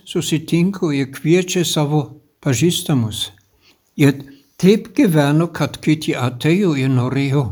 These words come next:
smalsiai žiūrėti ir taip iš naujo susitikti su Jėzumi. Bet,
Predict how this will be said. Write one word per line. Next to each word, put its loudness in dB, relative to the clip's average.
smalsiai -2
žiūrėti -2
ir -4
taip -4
iš -2
naujo 0
susitikti -6
su -4
Jėzumi. -2
Bet, 2